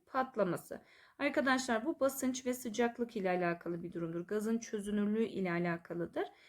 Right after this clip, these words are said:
Burada çözülmüş tanecik sayısına bağlı olarak değişen bir kaynama donma noktası değişimi değil. Ancak bakın, araç radyatörlerine antifriz konulması. Bu donma noktasını düşürür. Kaynama noktasını yükseltir. Bu sayede arabanın zarar görmesi önlenmiş olur.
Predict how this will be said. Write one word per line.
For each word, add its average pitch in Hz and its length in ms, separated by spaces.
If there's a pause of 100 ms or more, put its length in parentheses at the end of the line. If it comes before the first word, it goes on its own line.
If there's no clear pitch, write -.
(220)
Burada 277 280
çözülmüş 269 460
tanecik 254 480
sayısına 240 440
bağlı 240 220
olarak 208 380
değişen 233 420
bir 233 60
kaynama 226 460
donma 220 280
noktası 196 460
değişimi 226 460
değil. 208 220 (420)
Ancak 269 280
bakın, 254 320
araç 262 360 (120)
radyatörlerine 233 800
antifriz 262 680
konulması. 185 600 (360)
Bu 285 160
donma 262 300
noktasını 269 580
düşürür. 208 600 (120)
Kaynama 233 380
noktasını 233 520
yükseltir. 208 800 (340)
Bu 240 100
sayede 233 640
arabanın 220 560
zarar 208 360
görmesi 202 580
önlenmiş 196 640
olur. 175 200